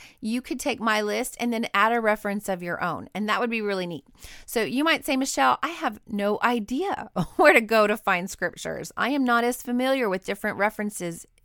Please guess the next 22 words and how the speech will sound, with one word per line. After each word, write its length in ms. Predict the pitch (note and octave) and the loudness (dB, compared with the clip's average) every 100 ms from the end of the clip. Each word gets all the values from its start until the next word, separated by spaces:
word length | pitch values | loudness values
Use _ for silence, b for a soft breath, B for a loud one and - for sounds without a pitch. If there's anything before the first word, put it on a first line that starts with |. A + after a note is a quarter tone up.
| - | -12
as 220 | F3 D#3+ | -10 -8
you 180 | E3+ D3+ | -6 -4
are." 240 | G#2+ - - B B B B | -4 -6 -12 B B B B
Or, 220 | A3 A#3 - | 0 0 2
"I'm 280 | C#4 D4+ C#4+ | 0 2 2
new, 360 | D4 G#4+ F4+ - | 2 4 2 0
I'm 140 | G#3+ | -2
a 60 | A3+ | -2
brand 340 | G#3+ B3+ C4+ | 0 2 2
new 120 | D4 | 2
believer, 560 | C4 B3+ C4 C4 G#3+ F3 | 2 0 0 2 4 4
and 180 | - G3+ - | 0 -4 0
I 180 | G#3 | 0
don't 300 | G3+ G#3+ A3+ | 0 0 -2
even 260 | A#3+ A#3 A#3 | -2 -2 0
know 140 | A3 | 0
where 160 | G#3 G#3 | 2 0
to 80 | G3+ | -4
start 400 | - G3 F#3 - B B B | -2 0 0 -2 B B B
reading 280 | G#3 G#3 G3 | 0 0 0
my 160 | F3+ | -2
Bible." 480 | E3 E3+ D#3 - - | 0 0 0 -2 -12